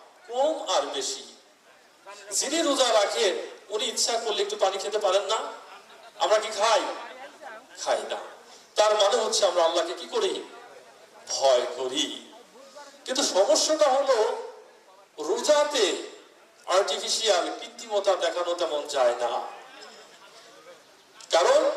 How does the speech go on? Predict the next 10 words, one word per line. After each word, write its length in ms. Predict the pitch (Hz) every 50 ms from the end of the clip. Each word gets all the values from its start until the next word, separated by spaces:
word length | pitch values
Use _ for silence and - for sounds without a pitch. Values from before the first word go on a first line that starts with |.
| - - - - 370
এটি 160 | 392 - - 196 190
হলো 140 | 196 202 190 175 - -
নিছক 380 | 175 196 - - 190 185 165 151 170 156 -
মনের 300 | 175 185 185 185 180 170 170 - 165
বিষয়। 360 | - - - 285 160 - - - - - - - - - - - - _ - - - - - - - - - - - - _ _
কিন্তু 320 | - - 523 - - - - 208 - 180 403 - - - -
কুরবানিতে 480 | 330 302 311 294 302 294 285 277 240 240 208
এটা 100 | 202 190 -
করা 160 | 175 - 185 - 143
যায়। 180 | - - -